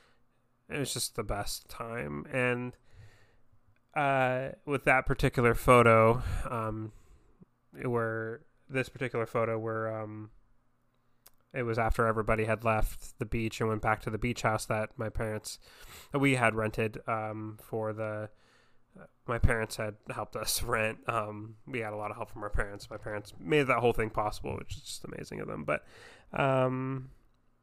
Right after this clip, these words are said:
the, they had all went back to eat at Moe's Crab Shack, uh, the Moe's, the Moe's, not Moe's <laughs> Crab Shack, it's not Joe's Crab Shack, Moe's, uh, Seafood, uh,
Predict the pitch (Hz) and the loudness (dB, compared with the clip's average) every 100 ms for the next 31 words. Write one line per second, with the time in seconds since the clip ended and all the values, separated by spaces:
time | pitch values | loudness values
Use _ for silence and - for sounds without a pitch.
0 | - _ _ 131 135 135 135 131 131 131 | -20 _ _ -8 -4 0 0 0 -2 -4
1 | - - - 135 127 127 120 117 117 113 | -8 -8 4 8 10 10 8 2 2 0
2 | - 117 120 120 120 _ - 117 123 117 | -2 -6 -4 -8 -8 _ -10 -8 -2 0
3 | 117 117 - 113 113 - 117 110 110 - | 2 0 -2 0 0 -4 -4 -4 -6 -12
4 | - 135 131 135 - 147 _ _ _ _ | -12 -8 -6 -6 -10 -12 _ _ _ _
5 | _ _ _ _ _ - 127 120 117 - | _ _ _ _ _ -10 0 2 0 -4
6 | - 127 120 135 139 139 - - - - | -10 -6 0 0 0 -2 -6 -14 -16 -18
7 | - - 117 110 110 101 107 - - 110 | -20 -16 -14 -10 -10 -8 -8 -10 -8 -8
8 | 101 - - - - - - - 123 117 | -8 -10 -8 -10 -10 -20 -20 -12 -6 -6
9 | 110 123 113 107 - 107 - 107 104 - | -2 0 0 0 -6 -6 -4 -6 -8 -14
10 | - - 131 139 139 139 123 120 - - | -20 -10 0 4 4 4 0 -4 -12 -12
11 | - 113 110 107 - 131 120 113 110 110 | -6 -4 -4 -4 -2 -4 -2 -2 -4 -8
12 | - - _ _ - 117 117 | -20 -20 _ _ -8 -6 -4